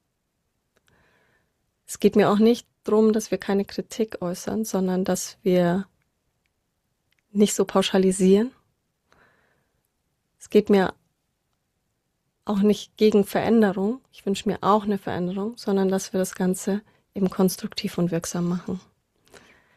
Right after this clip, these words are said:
Ich glaube, dass wir sehr viel mehr erreichen,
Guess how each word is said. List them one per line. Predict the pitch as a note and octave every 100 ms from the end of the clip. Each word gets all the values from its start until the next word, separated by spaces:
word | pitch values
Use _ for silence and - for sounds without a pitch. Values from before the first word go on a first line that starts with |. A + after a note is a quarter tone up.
| _ _ _ _ _ _
Ich | G#3 -
glaube, | G3+ G#3+ A3
dass | G3 G3 -
wir | F#3+ F#3 A3+
sehr | - - G#3 G#3+
viel | - G3+
mehr | G3 G3 G3+ G3
erreichen, | - G3+ E3+ F3 G#3+ A#3+ C#4